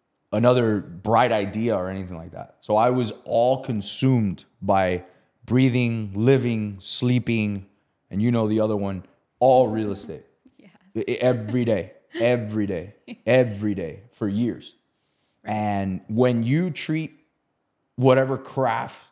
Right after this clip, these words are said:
Speaker 1: you go into like that, you, it's only a matter of time before you have success. So yeah,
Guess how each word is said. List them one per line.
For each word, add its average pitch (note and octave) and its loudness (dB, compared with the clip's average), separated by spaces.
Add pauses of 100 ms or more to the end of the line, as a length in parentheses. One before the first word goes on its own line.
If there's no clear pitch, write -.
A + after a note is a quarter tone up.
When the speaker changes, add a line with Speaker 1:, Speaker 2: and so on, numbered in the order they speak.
(120)
Speaker 1:
you A2+ -2
go A2+ -4
into A#2+ -8
like B2+ -4
that, D3+ -4 (920)
you, C#3 4
it's B2+ -2
only C3+ 0
a G#2+ -6
matter G2+ -4
of F2+ -10
time G#2 -6
before F2+ -10 (180)
you F#2+ -4
have F2+ 0
success. - -8 (420)
So F#2 -4
yeah, G#2+ 0